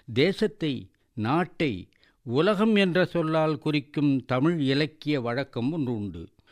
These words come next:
உலகம் என்று சொல் உயர்ந்தவர்களின் உறைவிடம் என்பதாக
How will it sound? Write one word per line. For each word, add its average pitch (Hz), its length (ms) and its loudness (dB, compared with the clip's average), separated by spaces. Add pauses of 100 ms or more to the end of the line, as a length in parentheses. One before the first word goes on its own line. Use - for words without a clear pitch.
(140)
உலகம் 196 520 4
என்று 156 320 4
சொல் 139 400 -4 (200)
உயர்ந்தவர்களின் 160 1400 4
உறைவிடம் 170 960 2 (220)
என்பதாக 123 840 -4